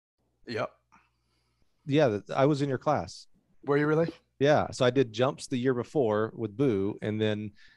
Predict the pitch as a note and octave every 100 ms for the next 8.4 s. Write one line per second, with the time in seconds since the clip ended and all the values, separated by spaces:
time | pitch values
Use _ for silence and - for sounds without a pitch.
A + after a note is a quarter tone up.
0 | _ C3+ C#3 G2 A2+ B2 C3+ - A#2+ G#2+
1 | G#2+ G2+ G2 G2 F#2+ - _ - - G2+
2 | G2+ G2+ A#2 B2 C3 C3+ A#2+ G#2 G2+ F#2+
3 | - C3+ B2+ G#2+ G#2 A2 G#2 G2 D#2+ _
4 | _ A#2 G2+ G2 B2+ C#3 D3 C#3 C#3 C3+
5 | D#3+ D#3 C3+ B2+ - - _ _ - -
6 | _ - _ _ - C3 A#2 A2+ A2+ -
7 | _ _ - - B2+ F#3 D#3 A2+ F3+ G2
8 | F2 G2+ E3+